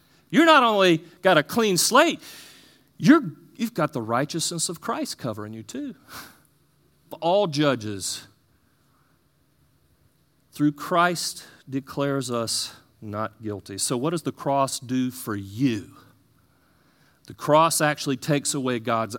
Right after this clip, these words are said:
anger. It pays the price and justifies us in the court of God. Let me turn around from our point of view.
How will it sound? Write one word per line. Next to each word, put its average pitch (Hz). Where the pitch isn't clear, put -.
anger. 185
It 135
pays 160
the 123
price 170
and 123
justifies 160
us 151
in 156
the 156
court 127
of 135
God. 151
Let 123
me 151
turn 175
around 180
from 147
our 185
point 143
of 113
view. 120